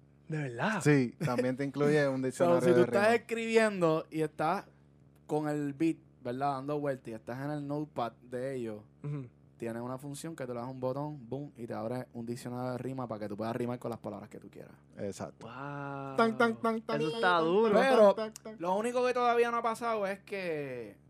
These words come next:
Speaker 3: que no lo han hecho en español.
Speaker 1: Ah, ahí está el catch.
Speaker 3: Está el catch, pero lo están trabajando. Hemos estado hablando con ellos y eso es algo que viene por ahí porque ellos vienen duro para el mercado latino, así que
Speaker 1: Durísimo.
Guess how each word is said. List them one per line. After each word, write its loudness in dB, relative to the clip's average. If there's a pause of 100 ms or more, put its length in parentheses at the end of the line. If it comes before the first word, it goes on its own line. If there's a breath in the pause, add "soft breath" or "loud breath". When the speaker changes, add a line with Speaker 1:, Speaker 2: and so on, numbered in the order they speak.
(240)
Speaker 3:
que -4
no -6
lo -4
han -4
hecho -8
en -6
español. -10 (100)
Speaker 1:
Ah, -4 (560 soft breath)
ahí -8
está -12
el -14
catch. -16 (160)
Speaker 3:
Está -6
el -4
catch, -4 (140)
pero 0
lo -10
están -10
trabajando. -8 (260)
Hemos -10
estado -4
hablando -10
con -6
ellos -4
y -10
eso -8
es -2
algo -2
que -6
viene -8
por -4
ahí -4
porque -8
ellos -6
vienen -6
duro 0 (160)
para -4
el -6
mercado -8
latino, -8
así -18
que -14
Speaker 1:
Durísimo. -10